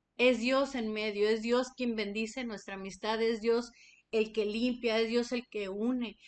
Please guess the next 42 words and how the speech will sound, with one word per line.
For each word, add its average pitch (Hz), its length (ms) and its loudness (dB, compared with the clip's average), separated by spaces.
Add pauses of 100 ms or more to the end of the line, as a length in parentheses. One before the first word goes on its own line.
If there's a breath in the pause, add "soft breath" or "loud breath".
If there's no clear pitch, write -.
(120 loud breath)
y 240 160 2
así 220 320 0
es 285 120 -2
como 240 220 -4
debe 220 260 0
estar 220 340 -4
unido 214 360 -6
el 220 80 -10
cuerpo 214 320 -8
de 208 160 -10
Cristo. 226 460 -4
Este 311 560 -2 (1160 loud breath)
programa 254 560 4
se 240 140 -4
trata 214 400 -4
de 190 220 -6
eso, 185 320 -12 (720)
de 220 280 0
que 240 120 4
entendamos 226 1120 -2 (160)
cuál 254 560 0
es 214 240 -2
el 240 140 -2
trabajo 208 540 -6
del 208 180 -8
cuerpo 190 340 -10
de 202 120 -10
Cristo. 214 400 -6
Se 233 180 -2
nos 240 220 -2
han 269 140 0
enseñado 294 580 -2
tantas 285 580 -2
cosas, 277 540 2 (380 loud breath)
que 302 100 -2
hay 311 100 -2
que 330 120 -4
meter 294 300 0
el 285 120 0
ministerio 240 640 0
de 190 160 -4
danza, 254 800 -2